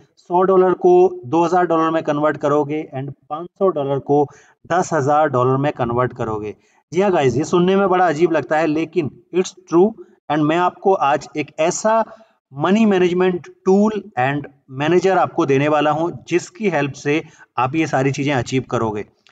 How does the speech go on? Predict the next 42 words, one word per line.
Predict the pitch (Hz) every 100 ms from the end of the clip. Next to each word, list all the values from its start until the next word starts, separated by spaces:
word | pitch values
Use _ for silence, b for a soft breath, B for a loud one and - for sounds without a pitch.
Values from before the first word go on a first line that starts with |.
| _ _
फ्री | 160 185
of | 190 180
cost | 170 -
है, | 170
मैं | 165
डाउनलोड | 139 - 160 165
की | 180
लिंक | 160 160
भी | 165
बताऊंगा | 147 147 160 170
कि | - - _ 143
कैसे | 143 139 175
आपको | 156 143 170
डाउनलोड | 135 135 151 160
करना | 147 147
है, | 147 165
कैसे | - - 175
आपको | 160 -
यूज़ | 151 147 139
करना | 139 139 139
है। | 156 B B B
सारी | - 160 180 214
चीज़ें | 208 185 190
मैं | 190 202
आपको | 143 143 - 180 180 B B _ 127
one | 160 190
to | - 202
one | 202
बताऊंगा | 175 160 160 175
कि | 180 190
ये | 147 170 214 220
जो | 208
सॉफ्टवेयर | 202 - 147 - 156 165 151
है, | 143 131
ये | 143
जो | 165
मैंने | 160 160
खुद | - 185
बनाया | 175 147 139 147
है, | 151
इसके | 143 156
लिए | 156